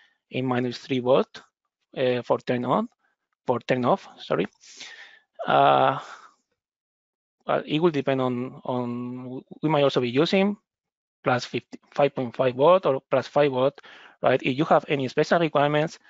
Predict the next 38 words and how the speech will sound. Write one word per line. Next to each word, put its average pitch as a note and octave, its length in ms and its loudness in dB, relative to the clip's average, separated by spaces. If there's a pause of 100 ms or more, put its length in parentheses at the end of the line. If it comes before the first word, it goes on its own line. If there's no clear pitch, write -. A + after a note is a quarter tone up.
(220)
also D3 220 0
we C#3+ 140 2
will D3 100 6
welcome C3+ 360 2
that B2 140 -2
you B2 160 -2
let B2 220 -2
us A#2 140 -4
know, B2 260 -6 (300)
because B2 200 -2
we C#3 120 0
plan C#3+ 300 0
to C3+ 180 0 (100)
release B2 420 -2 (120)
also B2+ 300 -2
a A#2+ 40 -4
reference B2 300 -6
design A#2+ 360 -10 (1400)
for B2 140 -6
gan. A#2 320 -6 (1040)
Now, B2 180 2
but B2+ 220 2 (400)
until C3 340 2
this E3 200 2
reference G3+ 320 2
design D3+ 160 2
is B2 140 -4
ready, C3+ 280 4
another D3 340 6
option E3 300 2
that C3+ 100 4
we C3 100 2
have C3 160 0
seen, F3 440 -2 (240)
uh, B2 460 -2 (260)
some C3 180 -2
designers E3 640 0
using F#3 460 0